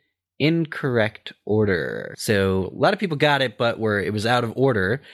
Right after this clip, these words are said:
So the three Ds, the correct answer is destination, determination, and deliberation. Now, to be fair, I would have gotten these wrong.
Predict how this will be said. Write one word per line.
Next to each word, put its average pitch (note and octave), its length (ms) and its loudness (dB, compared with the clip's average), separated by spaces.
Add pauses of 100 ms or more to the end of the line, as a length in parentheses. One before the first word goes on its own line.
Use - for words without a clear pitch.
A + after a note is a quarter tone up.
(240)
So C3 180 2
the A2+ 100 0
three A#3+ 320 2
Ds, C3 360 2
the A#2+ 120 0
correct C#3+ 380 0
answer G#2 400 -2
is F#2+ 540 -2 (460)
destination, B2 1080 -2 (460)
determination, C#3+ 1200 -2 (500)
and A#2+ 120 2
deliberation. A#2 880 0 (320)
Now, B2+ 240 0
to C3 120 -10
be C3 100 -4
fair, D3+ 280 0
I C3+ 140 2
would C#3 100 0
have A2+ 80 -6
gotten F#2+ 260 -2
these F2+ 200 -10
wrong. F2 300 -14